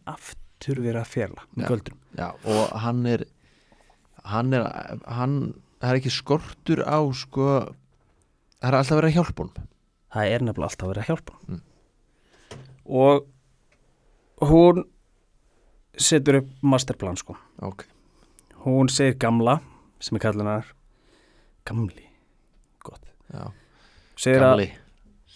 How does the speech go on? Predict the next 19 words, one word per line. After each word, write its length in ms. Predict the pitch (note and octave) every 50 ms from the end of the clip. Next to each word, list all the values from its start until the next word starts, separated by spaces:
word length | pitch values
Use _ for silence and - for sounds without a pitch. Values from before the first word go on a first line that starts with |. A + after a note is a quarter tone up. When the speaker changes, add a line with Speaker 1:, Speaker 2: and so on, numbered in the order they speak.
| - - - - - - - _ _ _ -
Speaker 1:
búið 260 | - D#3+ D#3+ D#3+ D#3+
til 100 | F3 D3+
ógeðslega 320 | D3+ E3 D#3+ - - E3 D#3+
mikið 180 | D3 D3 C3+
reyk 260 | C3+ C3+ C#3 C3+ C3+ D3+
hérna 180 | C#3+ C3+ C3
með 200 | B2+ B2+ B2+ B2+ B2
að 100 | A#2+ - _ _ _
brenna 340 | - C#3+ C#3+ C#3+ C#3 C3+
sorp 480 | C3 - - A2+ G#2 - - - - - - - - -
í, 200 | - - D3+ D3 - - _
bara 240 | _ - D3+ D3 C3+
inn 140 | C3 C3 B2
í 40 | A#2
stofunni. 360 | - - B2 G#2+ G2 F2+ F2 - _
Speaker 2:
Mhm. 360 | - B2 G#2 F2+ G2 G2+ G2 F#2+ _ _ _ _ -
Speaker 1:
Kemur 260 | - - C3 C3 B2+ B2+
ógeðslega 260 | B2+ C3 - C3+ A#2+
lykt. 300 | G#2 F#2 - - -